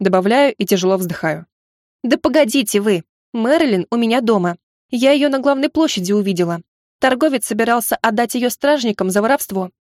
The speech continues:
А ребенок был голоден всего лишь. Представляете?» Возмущается Крокфорд. «Что вы сказали?» Боюсь поверить услышанному. «Моя племянница у вас? Это точно?» «Да куда уж точнее. Она рассказала мне, почему сбежала из дома,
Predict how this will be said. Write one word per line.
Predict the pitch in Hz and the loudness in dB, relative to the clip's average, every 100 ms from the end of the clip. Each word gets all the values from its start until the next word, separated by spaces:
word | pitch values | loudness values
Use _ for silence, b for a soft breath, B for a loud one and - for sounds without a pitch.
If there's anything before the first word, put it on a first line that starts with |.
| _ _ | _ _
А | - | 0
ребенок | 277 277 339 311 220 | 2 2 2 2 2
был | 302 | 0
голоден | 254 285 240 202 208 | 2 2 2 0 -2
всего | - 220 202 | -2 0 0
лишь. | 180 - _ _ - | -2 -6 _ _ -2
Представляете?» | - - 302 320 453 - 208 - _ _ | 0 0 2 2 0 -2 -6 -6 _ _
Возмущается | 214 202 202 - 269 269 | -4 0 0 2 0 0
Крокфорд. | 262 202 - 170 _ _ _ _ _ _ _ | -2 -4 -4 -8 _ _ _ _ _ _ _
«Что | - - - 170 | -12 -10 -4 -4
вы | 214 233 | -2 -4
сказали?» | - 240 220 220 202 180 - _ _ | -6 -6 -2 0 0 -4 -8 _ _
Боюсь | 185 190 240 | -2 0 0
поверить | - 196 180 185 | 0 2 2 0
услышанному. | 196 196 175 170 160 160 _ _ _ _ | -2 -4 -4 -6 -10 -12 _ _ _ _
«Моя | - 170 170 | -6 -2 0
племянница | - 151 156 180 175 156 | -2 -2 0 0 0 -4
у | |
вас? | 151 170 - - _ _ | -2 -2 -4 -10 _ _
Это | - 180 | -2 0
точно?» | - - - 262 302 _ _ _ _ _ | 2 0 2 0 -2 _ _ _ _ _
«Да | 285 349 | -2 0
куда | 349 392 | 2 2
уж | 392 | 2
точнее. | - 208 196 180 175 - _ _ _ | 0 -2 0 0 -2 -8 _ _ _
Она | 302 302 | 0 2
рассказала | 277 - 285 302 262 | 0 0 2 2 2
мне, | 208 | 0
почему | 208 - 233 226 | -2 -2 -4 -2
сбежала | 214 208 220 196 | -2 0 0 2
из | 185 | 0
дома, | 170 214 226 | 0 -2 -2